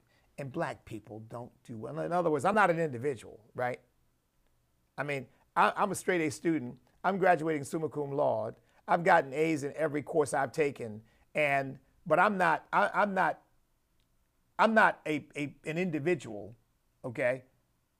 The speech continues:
I'm a black people. And black people don't do X, Y, Z.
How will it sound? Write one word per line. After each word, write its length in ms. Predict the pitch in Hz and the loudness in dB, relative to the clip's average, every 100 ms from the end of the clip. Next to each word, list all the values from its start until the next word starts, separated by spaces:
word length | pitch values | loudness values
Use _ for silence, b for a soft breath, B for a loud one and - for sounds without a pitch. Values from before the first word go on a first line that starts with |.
| _ _ _ _ _ _ _ | _ _ _ _ _ _ _
I'm 180 | 147 180 | -2 0
a 120 | 139 | -2
black 360 | 143 147 151 - | -2 0 0 -2
people. 400 | - 113 - - _ _ _ _ _ _ _ _ _ _ _ _ _ _ _ _ _ _ _ _ _ _ _ - | -12 -14 -16 -20 _ _ _ _ _ _ _ _ _ _ _ _ _ _ _ _ _ _ _ _ _ _ _ -6
And 260 | 151 151 - | -6 -6 -12
black 420 | 135 170 156 139 | -2 2 2 0
people 440 | - 143 - 113 123 | -8 -8 -8 -10 -8
don't 260 | 120 - 131 120 120 - 131 | 0 0 0 -12 -20 -16 -10
do 180 | 127 156 | -8 -6
X, 220 | 127 120 127 | -4 -6 -4
Y, 240 | 123 117 | -4 -4
Z. 320 | 110 127 71 | -6 -10 -12